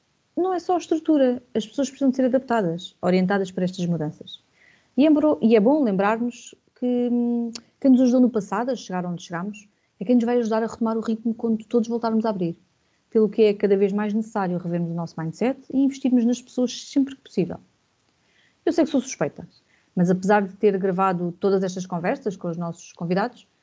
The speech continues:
e ter ouvido novamente cada uma delas para vos trazer hoje este episódio,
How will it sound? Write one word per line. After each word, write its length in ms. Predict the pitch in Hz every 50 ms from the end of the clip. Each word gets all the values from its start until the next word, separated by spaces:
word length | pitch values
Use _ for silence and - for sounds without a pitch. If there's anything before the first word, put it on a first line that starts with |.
| _ _ _ _ -
e 80 | 240
ter 140 | 220 - 285
ouvido 260 | 294 269 277 285 247
novamente 600 | 254 285 269 254 277 262 262 254 220 - - - - _ _ _
cada 180 | - - 247 247
uma 180 | 269 254 269 254
delas 520 | 226 220 190 170 160 165 165 - - - _ -
para 140 | 175 180
vos 360 | 170 180 - - - - - - - _ _ _ _ _ _ _ _ _
trazer 340 | - 170 165 160 185 190 226
hoje 180 | 285 269 208
este 140 | 180 180 -
episódio, 580 | 175 185 202 185 185 202 208 214 196 208 220